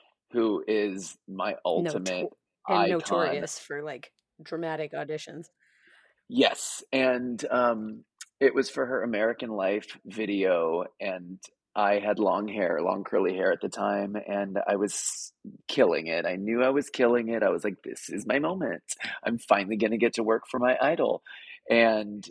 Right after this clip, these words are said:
Speaker 1: uh, she stops everything, and she said, "Brian," and I nearly died that she said my name, A. Um,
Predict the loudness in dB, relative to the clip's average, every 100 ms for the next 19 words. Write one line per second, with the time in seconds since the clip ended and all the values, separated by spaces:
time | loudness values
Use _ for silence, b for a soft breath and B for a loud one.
0 | -2 2 2 2 -2 -6 -8 -6 -2 0
1 | 0 -4 -12 -14 _ -4 -4 -4 -8 -8
2 | -12 -14 -8 -6 -4 -6 -2 2 2 0
3 | 4 6 6 0 -8 -12 -12 -8 -10 -8
4 | -6 0 4 4 0 -4 -6 -6 -4 -4
5 | -2 -6 -6 -8 -10 -16 _ 2 2 2
6 | -2 B B B B 8 8 8 4 -6